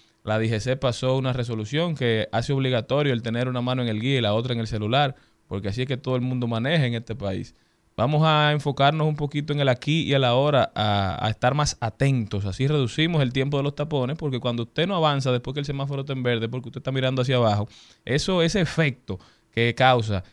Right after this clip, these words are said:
en el tránsito, lo sienten carros que están posiblemente a muchísimos kilómetros de usted. Entonces, mantenernos atentos no solamente disminuye el tiempo que vamos a durar en la calle, sino también que disminuye los accidentes, que en República Dominicana se han convertido en una pandemia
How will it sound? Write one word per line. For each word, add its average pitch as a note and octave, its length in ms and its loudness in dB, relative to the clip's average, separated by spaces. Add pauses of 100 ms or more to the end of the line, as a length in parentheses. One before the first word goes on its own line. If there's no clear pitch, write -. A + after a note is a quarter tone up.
(100)
en A2 140 -2
el A2 120 0
tránsito, A2+ 540 0
lo A2+ 80 2
sienten D3 480 2
carros B2 360 4
que A#2+ 120 -4
están C3+ 300 0
posiblemente C#3+ 600 0
a C3+ 60 4
muchísimos C3+ 560 -2
kilómetros A2 500 2
de G#2 60 0
usted. G2 320 -2 (260)
Entonces, C#3+ 300 -2
mantenernos D3 480 -2
atentos D#3 360 -2
no C#3 120 -2
solamente D3 420 0
disminuye C#3 380 0
el B2 80 -4
tiempo D3+ 340 0
que A#2 80 -2
vamos B2+ 220 -4
a - 20 -4
durar B2+ 220 -4
en C#3+ 80 -8
la D3+ 80 -4
calle, C3+ 320 -2 (200)
sino A2 240 -6
también B2+ 440 0
que C#3+ 80 -2
disminuye B2 400 -2
los B2+ 160 -6
accidentes, A2+ 840 -2
que F#2 120 -12
en F#2+ 40 -6
República A#2 400 -8
Dominicana A#2 500 -6
se A2 100 -12
han G#2+ 60 -14
convertido A2 580 -8 (260)
en F2+ 120 -6
una A2 220 -4
pandemia G2+ 680 -2